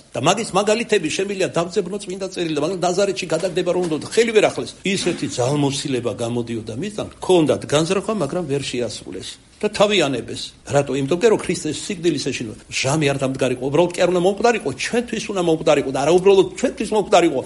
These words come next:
უკანასკნელი, იმ დროისთვის დამამცირებელი ჯვარცმით უნდა მომკვდარიყო. ეს არის წვერვალი მისი ჩამდაბლობის ერთის მხრივ, მეორეს მხრივ მისი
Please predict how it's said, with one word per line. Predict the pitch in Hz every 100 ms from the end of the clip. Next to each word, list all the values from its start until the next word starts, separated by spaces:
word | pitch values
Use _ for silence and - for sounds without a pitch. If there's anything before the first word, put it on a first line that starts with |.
| -
უკანასკნელი, | 170 - 165 160 160 190 - 202 151
იმ | 147
დროისთვის | 165 180 - -
დამამცირებელი | - 151 165 165 - 165 151 147 160 - -
ჯვარცმით | - 151 - 185 196
უნდა | 160 139
მომკვდარიყო. | 120 117 117 107 98 -
ეს | - 127
არის | - 175 165 107 -
წვერვალი | - - 185 196 196 185 170
მისი | 160 -
ჩამდაბლობის | - - 156 - 180 196 220 214 196 202
ერთის | 196 202
მხრივ, | - 214
მეორეს | 127 131 131
მხრივ | 127 117
მისი | 123